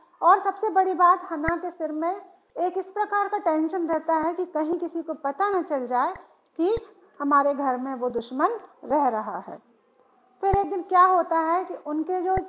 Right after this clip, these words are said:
commander chief रहते हैं वो बीमार पड़ जाते हैं, जो कि जापान के रहते हैं। तो सदाओ को उन्होंने इसलिए अपने पास रखा होता है कि उनको heart की बीमारी रहती है, और चूंकि सदाओ एक बहुत अच्छा surgeon रहता है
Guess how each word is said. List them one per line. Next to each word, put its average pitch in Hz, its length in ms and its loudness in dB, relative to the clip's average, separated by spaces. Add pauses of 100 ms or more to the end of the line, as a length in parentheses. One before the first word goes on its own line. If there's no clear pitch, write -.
(140)
commander 302 460 0
chief 359 340 -2
रहते 294 320 0
हैं 277 320 -4 (420)
वो 320 200 4
बीमार 262 420 2
पड़ 233 200 -4
जाते 202 340 -8
हैं, 196 240 -16 (200)
जो 254 120 -4
कि 339 140 -4
जापान 254 500 0
के 220 120 -10
रहते 208 320 -12
हैं। 202 200 -18 (480)
तो 381 80 -2
सदाओ 339 500 4
को 381 60 0
उन्होंने 370 340 2
इसलिए 359 460 0
अपने 349 260 2
पास 320 300 2
रखा 302 240 0
होता 277 340 0
है 320 200 -2
कि 349 160 -4
उनको 320 240 2
heart 285 360 0
की 370 80 -2
बीमारी 285 460 -2
रहती 254 420 -8
है, 302 120 -8
और - 500 -14
चूंकि 359 360 0
सदाओ 349 460 6
एक 359 260 -2
बहुत 339 360 2
अच्छा 339 340 -4
surgeon 285 460 0
रहता 349 380 0
है 214 380 -8